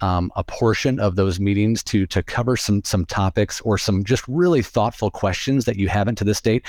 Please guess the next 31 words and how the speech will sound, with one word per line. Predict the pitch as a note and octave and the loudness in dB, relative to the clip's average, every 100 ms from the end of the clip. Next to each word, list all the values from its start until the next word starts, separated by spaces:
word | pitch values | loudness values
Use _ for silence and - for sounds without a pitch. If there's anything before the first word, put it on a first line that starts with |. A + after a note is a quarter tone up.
| - - | -12 -10
Stuff | - - F3 | -6 -2 0
that's | B2 - | -2 0
not | A2+ B2+ | 0 0
necessarily | A#2+ A2 B2 G2+ | -2 -2 0 0
tactical, | F2 G#2 G#2 - - D#3+ | 0 -4 -2 -4 -2 -2
but | G#2+ | -2
it's | F2+ - | -4 -2
more, | G#2+ G#2+ G2 | 0 2 0
"Hey, | G2 A#2 - | 2 0 0
how | A#2+ B2+ | -2 2
are | A#2+ | 2
we | A2 | 2
growing | G#2 A2 A2+ G#2 | 2 2 2 2
you | F#2+ A#2 F3 - _ - | 2 2 0 -6 _ -6
as, | G#2+ - | -6 -2
as | G2+ F2+ | -2 0
a | E2+ | 0
person, | - A#2+ D3 E3+ D#3+ | 0 0 0 0 0
as | G2 F2+ | 0 0
an | F#2 | 0
employee | E2+ - A#2 B2+ C3+ | -2 0 2 2 2
in | G#2+ | 2
your | G2 | 0
career | - G2 G#2 G#2 | 0 0 2 0
journey? | G2 G#2+ B2 D3+ F3 | 0 2 2 2 0
And | A#2 G#2 | 0 2
let's, | G#2+ - - | 0 -4 -4
let's | G2+ - | -4 -4
talk | G2+ F#2 | -4 -2
about | A#2+ G#2+ B2 | -2 0 0
that | A2 A2+ | 0 0